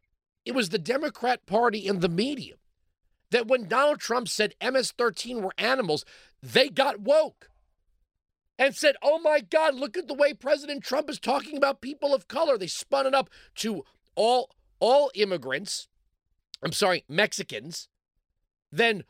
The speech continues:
Latinos, then people of color, when clearly he was speaking about people who used beheading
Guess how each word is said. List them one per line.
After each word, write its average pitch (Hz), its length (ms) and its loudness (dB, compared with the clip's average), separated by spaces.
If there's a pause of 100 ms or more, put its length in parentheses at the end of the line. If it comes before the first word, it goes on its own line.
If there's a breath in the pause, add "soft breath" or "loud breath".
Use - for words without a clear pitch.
Latinos, 185 880 -2 (140)
then 190 260 -2
people 214 380 -4
of - 160 -2
color, 220 340 -2 (160 soft breath)
when 226 240 0
clearly 294 460 -8
he 226 220 -18
was 226 120 -2
speaking 277 520 -6
about 190 340 -2
people 143 460 -2 (180)
who 226 140 -6
used 214 340 -4
beheading 190 720 -2